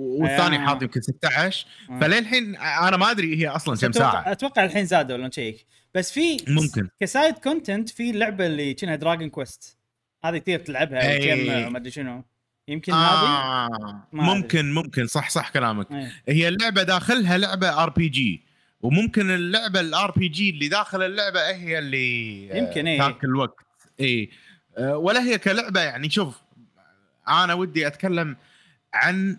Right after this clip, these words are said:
Speaker 1: آه، آه، القصة، ولكن ما أبي
Speaker 2: زين.
Speaker 1: أتكلم عن القصة. إي.
Speaker 2: عشان أعطيك الناس الوقت. مين ستوري ستاش ساعة ونص، وال-، المين مع إكستراز واحد وعشرين ساعة ونص، وإذا تبي تسوي كل شيء سبعة وعشرين ساعة ونص،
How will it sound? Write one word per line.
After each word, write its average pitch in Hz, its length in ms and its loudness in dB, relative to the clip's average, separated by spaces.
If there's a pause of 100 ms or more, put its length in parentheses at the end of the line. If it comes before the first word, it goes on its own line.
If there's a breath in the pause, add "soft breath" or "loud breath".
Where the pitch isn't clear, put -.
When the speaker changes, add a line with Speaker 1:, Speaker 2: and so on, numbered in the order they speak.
(180)
Speaker 1:
آه، 123 200 2
آه، 131 380 -2
القصة، 196 580 0 (400)
ولكن 185 440 4
ما 196 140 6
أبي 247 140 4
Speaker 2:
زين. 208 140 4
Speaker 1:
أتكلم 233 320 2
عن 196 120 2
القصة. 190 500 -2 (100)
إي. 160 140 0 (460)
Speaker 2:
عشان 160 380 -4
أعطيك 165 280 -8
الناس 160 440 -8
الوقت. 147 360 -6 (300 soft breath)
مين 208 180 -2
ستوري 247 380 -2
ستاش 208 420 0
ساعة 180 280 0
ونص، 208 460 -6 (600)
وال-، 165 1120 -6
المين 185 400 2
مع 226 320 2
إكستراز 247 680 -4 (600)
واحد 196 260 2
وعشرين 208 260 -4
ساعة 160 320 2
ونص، 180 500 -6
وإذا 160 240 -4
تبي 170 220 -6
تسوي 226 260 -4
كل 240 160 -6
شيء 269 180 -6
سبعة 202 240 -4
وعشرين 175 260 -8
ساعة 196 460 0
ونص، 196 500 -8